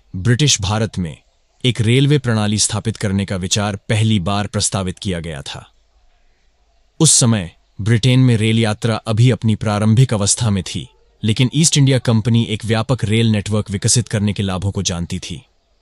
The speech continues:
एक लंबे दशक की निष्क्रियता के बाद अठारह सौ चौवालीस में भारत के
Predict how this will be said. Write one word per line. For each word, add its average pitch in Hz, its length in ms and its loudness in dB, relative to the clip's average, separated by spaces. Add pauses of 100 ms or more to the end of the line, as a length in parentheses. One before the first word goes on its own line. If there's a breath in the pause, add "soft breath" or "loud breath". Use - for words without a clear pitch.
(240)
एक 120 160 -2
लंबे 120 320 4
दशक 107 320 0
की 113 120 -2
निष्क्रियता 107 540 0
के 104 120 -4
बाद 104 460 -4
अठारह 117 400 -2
सौ 117 160 0
चौवालीस 110 560 0
में 98 140 -2
भारत 104 380 -4
के 90 240 -6